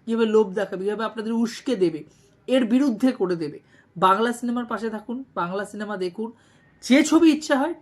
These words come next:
টিকিট কেটে দেখতে যান, তাহলে এটা সবথেকে বড়, ব-, আমার মনে হয় বাংলা সিনেমার জয় হবে। আপনাদের কী মতামত? এবং দর্শক কিন্তু শেষ অবধি কথা বলে, দর্শকের যেটা ভালো লাগবে সেই দর্শক সেটাকেই নেবে। বহুরূপী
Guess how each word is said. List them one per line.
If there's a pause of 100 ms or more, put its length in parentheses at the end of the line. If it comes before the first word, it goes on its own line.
(120)
টিকিট
কেটে
দেখতে
যান, (400)
তাহলে
এটা
সবথেকে
বড়,
ব-,
আমার
মনে
হয়
বাংলা
সিনেমার
জয়
হবে। (360)
আপনাদের
কী
মতামত?
এবং
দর্শক
কিন্তু
শেষ
অবধি (300)
কথা
বলে,
দর্শকের
যেটা
ভালো
লাগবে (400)
সেই
দর্শক
সেটাকেই
নেবে।
বহুরূপী